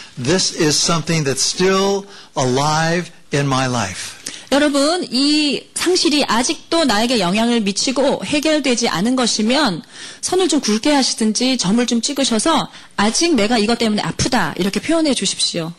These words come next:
Speaker 2: 그림으로.
Speaker 1: Whenever we do a loss history, it's amazing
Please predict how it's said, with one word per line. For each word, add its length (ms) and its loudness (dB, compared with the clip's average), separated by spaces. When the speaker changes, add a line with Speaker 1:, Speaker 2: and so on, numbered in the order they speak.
Speaker 2:
그림으로. 520 2
Speaker 1:
Whenever 480 0
we 200 0
do 300 2
a 100 0
loss 440 0
history, 580 -4
it's 320 -6
amazing 1040 -2